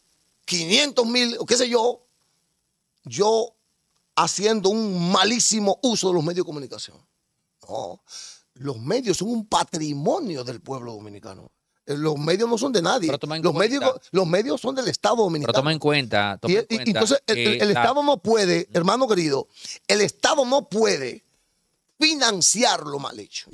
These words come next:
Speaker 1: Yo he visto, yo he visto personas, no voy, no, no me interesa la polémica. Yo he visto personas, y tú también, diciéndole en el, en la palabra fea,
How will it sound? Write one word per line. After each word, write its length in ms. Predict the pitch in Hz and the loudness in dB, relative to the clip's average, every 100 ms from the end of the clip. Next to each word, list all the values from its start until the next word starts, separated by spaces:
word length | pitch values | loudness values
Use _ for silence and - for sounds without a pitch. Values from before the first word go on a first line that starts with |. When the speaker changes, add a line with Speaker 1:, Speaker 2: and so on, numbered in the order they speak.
| 123 | -6
Speaker 1:
Yo 280 | 175 302 254 | 0 2 2
he 60 | |
visto, 540 | 233 233 - - 120 - _ _ _ _ _ _ | 0 -2 -4 -4 -4 -8 _ _ _ _ _ _
yo 220 | 117 202 | 0 2
he 20 | |
visto 340 | 196 196 - 156 | 2 0 -2 -4
personas, 380 | 147 160 147 135 | -2 -2 -2 -2
no 140 | 185 | 0
voy, 260 | 214 208 147 160 | 2 2 0 -2
no, 120 | 175 180 | -2 -4
no 120 | 180 | -4
me 100 | 202 | -4
interesa 680 | 202 170 - 165 170 - 131 | -4 -6 -6 -2 2 2 0
la 180 | 117 120 | -2 -4
polémica. 720 | 135 131 131 160 - 95 - _ _ _ _ _ _ | -2 0 0 -2 -8 -14 -18 _ _ _ _ _ _
Yo 120 | 175 | -4
he 20 | |
visto 320 | 180 180 175 - | -4 -2 -4 -2
personas, 960 | 139 117 - - - 151 123 117 98 - - _ _ _ _ _ _ | -4 -2 -2 -2 -2 -4 -6 -8 -8 -10 -18 _ _ _ _ _ _
y 120 | - 107 | -12 -4
tú 120 | - | -4
también, 540 | - 110 113 87 87 _ _ _ _ _ _ | -2 -4 -6 -8 -14 _ _ _ _ _ _
diciéndole 680 | 131 123 151 170 180 170 - _ _ _ - | -6 -4 -2 -2 -4 -4 -6 _ _ _ -8
en 120 | 131 | -6
el, 180 | 117 107 | -6 -6
en 140 | - 123 | -2 -2
la 80 | 113 | 0
palabra 400 | 110 123 165 131 | 0 0 0 -2
fea, 440 | - 156 117 - | 0 0 0 -6